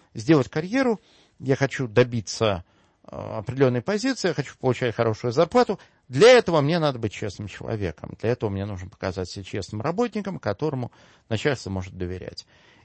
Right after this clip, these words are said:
И третий есть тип мотивации. Это мотивация, связанная с идентичностью, с, с тем, кто я такой. Допустим, человек — потомственный аристократ. Он принадлежит к древнему славному роду. И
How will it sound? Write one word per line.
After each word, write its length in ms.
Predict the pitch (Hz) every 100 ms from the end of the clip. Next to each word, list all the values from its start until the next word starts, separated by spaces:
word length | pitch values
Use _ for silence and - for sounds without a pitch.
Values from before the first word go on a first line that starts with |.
| -
И 160 | 147
третий 380 | 160 247 233 170
есть 220 | 151 -
тип 140 | 131 113
мотивации. 600 | 120 175 208 254 - 160
Это 100 | 131
мотивация, 540 | 131 185 220 - 147
связанная 460 | - 165 170 160 139
с 100 | -
идентичностью, 720 | 135 143 143 104 98 95 120
с, 40 | -
с 240 | - -
тем, 180 | - 151
кто 200 | - 139
я 200 | 117 117
такой. 560 | - 117 - - - - _ _ _ _ _ _ _
Допустим, 560 | - 110 117 202 - 123
человек — 580 | - 110 107 143 156 - _ _
потомственный 760 | - - 147 135 - 117 113 110 -
аристократ. 720 | 98 98 - 98 82 73 - - _ _ _ _ _
Он 180 | - 139
принадлежит 540 | 127 117 107 104 131 113
к 80 |
древнему 520 | 101 175 196 151 120 101
славному 560 | - 117 117 101 101
роду. 340 | 101 92 78 - _ _ _ _ _ _ _ _ _ _ _
И 480 | 117 113 113 110 110